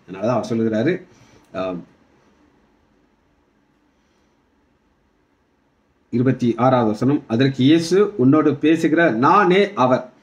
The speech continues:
நானே அவர் அப்படின்னா யார் சொல்லி கேட்டீங்கன்னா, நாற்பத்தி இரண்டாவது வசனத்துல, "அவர் மெய்யான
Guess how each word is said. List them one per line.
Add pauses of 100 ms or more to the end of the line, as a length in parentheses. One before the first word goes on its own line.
(220)
நானே
அவர்
அப்படின்னா
யார்
சொல்லி
கேட்டீங்கன்னா, (1040)
நாற்பத்தி
இரண்டாவது
வசனத்துல, (640)
"அவர்
மெய்யான